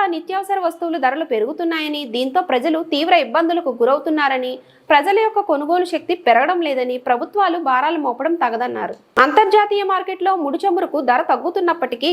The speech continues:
గ్యాస్, పెట్రోలియం ఉత్పత్తులపై భారాలు మోపడాన్ని సీపీఎం తీవ్రంగా వ్యతిరేకిస్తుందని, తక్షణం పెంచిన ధరలను తగ్గించాలని,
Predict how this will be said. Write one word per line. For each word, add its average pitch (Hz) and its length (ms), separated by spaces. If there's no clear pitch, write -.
గ్యాస్, 269 340
పెట్రోలియం 339 460
ఉత్పత్తులపై 294 600
భారాలు 269 420
మోపడాన్ని 254 580
సీపీఎం 359 400
తీవ్రంగా 320 460
వ్యతిరేకిస్తుందని, 302 840
తక్షణం 370 360
పెంచిన 311 340
ధరలను 269 420
తగ్గించాలని, 285 680